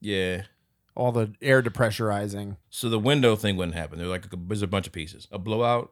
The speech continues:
Speaker 1: one, to blow out one is not, not probable. And the reason is their construction. So not saying it can't happen, but they just,
Speaker 2: I mean,
Speaker 1: you
Speaker 2: if you
Speaker 1: know.
Speaker 2: had a gun, you could
Speaker 1: It's saying a gunshot would put a, definitely put a hole, but a blowout
Speaker 2: wouldn't blow out
Speaker 1: is not,
Speaker 2: the
Speaker 1: it's not probable.
Speaker 2: Okay.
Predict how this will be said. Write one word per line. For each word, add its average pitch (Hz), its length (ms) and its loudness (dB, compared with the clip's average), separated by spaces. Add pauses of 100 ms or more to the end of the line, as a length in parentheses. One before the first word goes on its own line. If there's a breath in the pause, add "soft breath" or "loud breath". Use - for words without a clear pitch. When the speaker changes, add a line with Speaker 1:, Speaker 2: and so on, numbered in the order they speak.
(120)
Speaker 1:
one, 101 560 -6
to 104 100 -8
blow 110 200 0
out 110 80 0
one 98 100 -2
is 90 60 -6
not, 92 240 -4
not 95 220 -6
probable. 78 680 -4 (460)
And 85 100 -12
the 87 80 -8
reason 87 240 -6
is 80 80 -8
their 82 120 -8
construction. - 580 -16 (160)
So 85 320 -14
not 113 160 -8
saying 107 200 -4
it 98 60 -10
can't 101 160 -6
happen, 95 300 -4
but 82 80 -8
they 85 80 -4
just, 87 260 -10
Speaker 2:
I 170 60 -2
mean, 131 80 2
Speaker 1:
you 120 60 2
Speaker 2:
if - 80 -2
you 120 60 0
Speaker 1:
know. 113 60 0
Speaker 2:
had 98 80 -8
a 95 40 -16
gun, 98 400 -8 (100)
you 117 80 -10
could 98 200 -12 (200)
Speaker 1:
It's 139 160 -6
saying 160 240 0
a 113 60 2
gunshot 117 400 0
would 104 80 -2
put 107 100 -6
a, - 20 -6
definitely 131 260 -2
put 104 40 0
a 92 40 0
hole, 107 380 0
but 95 80 -2
a 90 60 -4
blowout 92 800 -2 (120)
Speaker 2:
wouldn't 117 320 0
blow 107 220 2
out 95 120 -4
Speaker 1:
is 98 80 -6
not, 104 100 2
Speaker 2:
the 95 60 2
Speaker 1:
it's 95 100 -4
not 98 220 -4
probable. 92 680 -6
Speaker 2:
Okay. 104 240 -8